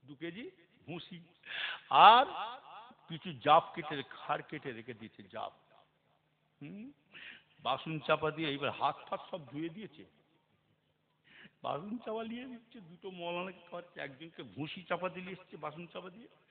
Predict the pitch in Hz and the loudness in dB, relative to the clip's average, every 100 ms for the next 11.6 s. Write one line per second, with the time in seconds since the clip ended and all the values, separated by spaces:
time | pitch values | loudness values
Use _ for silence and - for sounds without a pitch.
0 | - - - 120 135 127 147 - - 139 | -20 -18 -14 -12 -10 -10 -12 -14 -8 -4
1 | 156 151 - 147 117 151 180 269 _ - | -4 -6 -12 -14 -12 -12 -14 -16 _ -20
2 | - - 139 147 151 147 - - 131 143 | -20 -20 -20 -20 -20 -20 -20 -14 -14 -14
3 | 143 113 _ _ _ _ - - _ _ | -18 -20 _ _ _ _ -20 -20 _ _
4 | _ _ - 131 151 170 - 170 180 - | _ _ -10 -6 -6 -6 -12 -14 -14 -16
5 | - 170 160 147 92 _ _ _ _ _ | -20 -20 -18 -16 -18 _ _ _ _ _
6 | _ _ _ 147 _ _ _ _ _ _ | _ _ _ -20 _ _ _ _ _ _
7 | _ _ _ _ - 143 123 123 147 - | _ _ _ _ -12 -6 -4 -4 -8 -14
8 | 135 120 107 110 104 107 127 95 90 95 | -18 -14 -12 -8 -8 -10 -12 -12 -14 -16
9 | 123 131 104 90 110 139 120 - 123 - | -12 -4 -4 -4 -10 -12 -12 -12 -12 -12
10 | 135 - 143 131 147 117 143 151 151 170 | -14 -14 -10 -8 -8 -4 -2 -2 0 -2
11 | - - 120 104 98 - | -4 -4 -4 -6 -16 -20